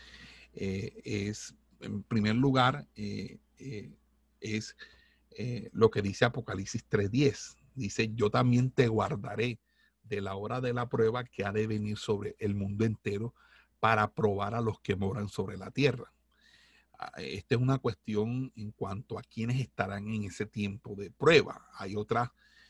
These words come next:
eh, consideraciones de este versículo. O sea, primero que todo vemos aquí que este periodo tiene en la mira a los que moran sobre la tierra y no a la iglesia.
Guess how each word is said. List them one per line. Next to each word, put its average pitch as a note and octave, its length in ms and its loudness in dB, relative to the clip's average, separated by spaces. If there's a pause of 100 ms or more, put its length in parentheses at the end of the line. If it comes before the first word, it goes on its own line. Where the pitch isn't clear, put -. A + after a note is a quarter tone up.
(280)
eh, F#2+ 400 -10 (480)
consideraciones A2 960 -2 (140)
de B2+ 120 -16
este G#2 200 -6
versículo. F#2+ 560 -14 (240)
O - 80 -20
sea, A2 240 -6 (360)
primero A#2 420 -2
que A#2 120 -4
todo C3 360 6
vemos C3+ 420 6
aquí A2 460 0
que G#2+ 100 -2
este A#2+ 220 2
periodo A#2 340 2
tiene A2+ 260 2
en A#2 160 4
la G#2 120 6
mira G#2+ 320 0
a B2 60 -4
los A2+ 180 2
que A2 200 2
moran A#2+ 380 2
sobre G2 280 -12
la - 120 -14
tierra G#2+ 280 -12
y G#2 60 -8
no G2 140 -12
a F#2 60 -8
la G2 80 -10
iglesia. A#2+ 520 -6